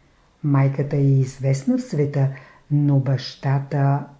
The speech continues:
още не е известен. Всичките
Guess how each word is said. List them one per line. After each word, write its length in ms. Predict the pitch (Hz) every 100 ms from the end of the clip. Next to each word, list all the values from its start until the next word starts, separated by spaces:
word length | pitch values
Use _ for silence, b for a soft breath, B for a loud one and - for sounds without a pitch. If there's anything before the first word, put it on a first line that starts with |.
| _
още 640 | - 143 151 - - 254
не 340 | 240 170 139 139
е 40 |
известен. 800 | 165 180 135 - 135 139 - 143 139 _ _ _ _ _ _ _ _ _ _ _ _ b b
Всичките 540 | - - 143 - 190